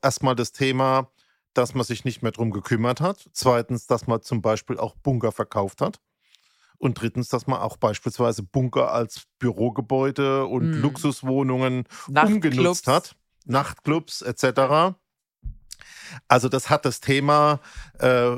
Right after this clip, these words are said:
Speaker 1: bei den Menschen, die sich vorbereiten wollen, natürlich noch ein bisschen geschürt.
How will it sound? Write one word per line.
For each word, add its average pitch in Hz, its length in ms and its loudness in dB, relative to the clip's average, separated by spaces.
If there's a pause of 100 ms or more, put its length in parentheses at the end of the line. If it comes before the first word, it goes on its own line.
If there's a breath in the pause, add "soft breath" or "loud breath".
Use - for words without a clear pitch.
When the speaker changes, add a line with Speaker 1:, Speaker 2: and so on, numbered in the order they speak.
Speaker 1:
bei 123 220 0
den 135 280 0
Menschen, 143 440 -2
die 127 100 -2
sich 113 220 -6
vorbereiten 131 720 0
wollen, 131 300 2
natürlich 123 400 -2
noch 117 140 0
ein 117 120 -2
bisschen 123 360 -4
geschürt. 143 640 -2